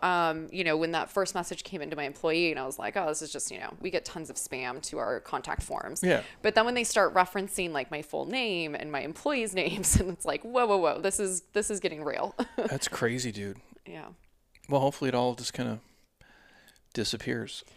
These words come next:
Speaker 1: We can only hope. <laughs>
Speaker 2: That's gnarly, man. I, that really does kinda freak me out. I've always
Speaker 1: Mm-hmm.
Speaker 2: said that to my wife, like, "Don't, um, don't put our house number, like, up anywhere. If you take a picture, like, outside of our dog or
Speaker 1: Make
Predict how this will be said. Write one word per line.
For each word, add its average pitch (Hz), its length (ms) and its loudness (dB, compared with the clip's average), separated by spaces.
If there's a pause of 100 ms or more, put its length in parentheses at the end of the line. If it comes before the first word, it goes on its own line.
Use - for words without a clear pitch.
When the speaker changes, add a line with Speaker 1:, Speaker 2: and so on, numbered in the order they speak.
(920)
Speaker 1:
We 247 100 -12
can 247 160 -10
only 240 180 -8
hope. 202 320 -4
<laughs> - 60 0
Speaker 2:
That's - 500 4
gnarly, 139 380 8
man. 107 260 2
I, 147 280 2
that 139 260 6
really 185 180 8
does 135 220 10
kinda 117 240 2
freak - 280 -4
me 104 140 -4
out. 98 240 -2
I've 127 140 10
always 135 220 10
Speaker 1:
Mm-hmm. 101 60 4
Speaker 2:
said 120 160 6
that 110 240 2
to 113 260 -2
my 101 140 -2
wife, 104 380 0
like, 113 240 -8 (720)
"Don't, 127 340 6
um, 113 480 2 (920)
don't 117 160 0
put 120 140 0
our 110 80 4
house 110 280 0
number, 107 420 -2 (320)
like, 110 160 -2
up 107 140 0
anywhere. 104 520 -2
If - 80 -10
you 120 60 -4
take 123 160 2
a 110 40 0
picture, 117 400 -2
like, 107 160 0
outside 110 320 0
of 101 80 -4
our 104 60 -6
dog 98 320 -4
or - 40 -8
Speaker 1:
Make 208 40 -4